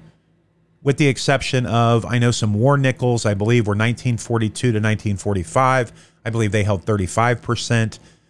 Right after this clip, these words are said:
silver and some other metals to make the coin. But most coins prior to nineteen sixty-five, so if you have any quarter, nickel, dime, dollar that says nineteen sixty-four or earlier,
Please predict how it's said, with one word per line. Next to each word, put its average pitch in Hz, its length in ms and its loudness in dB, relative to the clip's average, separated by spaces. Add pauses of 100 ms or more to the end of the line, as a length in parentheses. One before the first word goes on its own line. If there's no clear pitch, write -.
(100)
silver 110 600 0
and 104 260 -2
some 95 180 -2
other 107 340 0
metals 104 480 0
to 104 100 -4
make 101 160 -2
the 95 80 -8
coin. 151 420 -2 (260)
But 107 140 -2
most 135 420 2
coins 117 460 2
prior 123 240 2
to 117 80 -2
nineteen 120 360 0
sixty-five, 110 680 -2
so 110 100 -2
if 104 120 -2
you 131 100 0
have 113 200 0
any 143 340 -2 (300)
quarter, 160 360 4
nickel, 135 400 -2
dime, 117 460 0
dollar 110 480 2
that 101 180 -6
says 98 260 -4
nineteen 120 380 -2
sixty-four 117 680 0
or - 20 -
earlier, 113 560 2